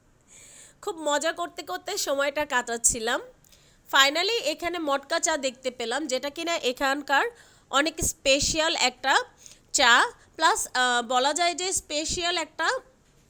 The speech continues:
ভাইব দেয়। যাই হোক, বসে পড়লাম মটকা চা খেতে। এত সুন্দর করে বানাচ্ছিল,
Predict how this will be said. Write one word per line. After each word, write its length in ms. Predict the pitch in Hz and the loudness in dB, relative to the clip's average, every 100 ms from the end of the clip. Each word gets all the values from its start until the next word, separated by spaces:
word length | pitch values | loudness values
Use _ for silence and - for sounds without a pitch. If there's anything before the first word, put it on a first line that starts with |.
| _ _ _ _ - | _ _ _ _ -8
ভাইব 260 | 247 247 240 196 | -2 0 -2 -6
দেয়। 300 | 196 220 415 _ _ - - - _ - | -6 -6 -8 _ _ -20 -20 -20 _ -4
যাই 300 | 277 320 370 | 4 4 4
হোক, 140 | 392 | -2
বসে 300 | 302 277 277 | 0 -2 -2
পড়লাম 320 | 269 320 330 311 | -6 -6 -4 -4
মটকা 280 | 247 - | -6 -4
চা 160 | 262 254 | -4 -4
খেতে। 380 | - - 240 440 - _ - - - - | -6 -8 -8 -8 -12 _ -20 -20 -20 0
এত 260 | 277 302 440 | 0 0 -2
সুন্দর 480 | - 339 311 349 | -2 -4 -4 -6
করে 220 | 381 339 330 | -4 -4 0
বানাচ্ছিল, 680 | 254 233 254 - 320 254 | 0 0 -2 -2 -4 -6